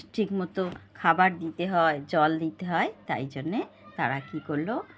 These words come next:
রহিম এক বস্তা সার নিয়ে মাথায় করে গেল, সাথে সাথে রহিমের বউও গেল ফসলের খেতে, কারণ রহিম ফসলের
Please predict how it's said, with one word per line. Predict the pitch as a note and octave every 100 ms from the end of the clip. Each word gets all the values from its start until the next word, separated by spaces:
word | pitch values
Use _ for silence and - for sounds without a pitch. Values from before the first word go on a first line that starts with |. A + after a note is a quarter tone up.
| -
রহিম | F3 E3 F3+ A#3
এক | G#3 C3 -
বস্তা | A2+ - D3+
সার | D3 - - D#3+ G3 - - - -
নিয়ে | F3+ A3
মাথায় | A#3 B2+ - E3 E3
করে | E3+ E3+
গেল, | F3 D#3 F3+ F4+ - -
সাথে | - D#3 C#3 D#3+
সাথে | D3 C3 A3
রহিমের | B3 D#3+ D#3+ D#3+
বউও | F3 E3+ E3+ B3 D4+
গেল | A#2 - - - - - - _ - -
ফসলের | - D#3+ - B2 B2 A2 - _ _
খেতে, | - D#3+ - G#2 - - - - -
কারণ | E3 D#3 D#3 C#3+ - - - - F#3+
রহিম | G3 G#3+ A#3 A3+ A3+ - -
ফসলের | - G3+ G#3 F#3+ G3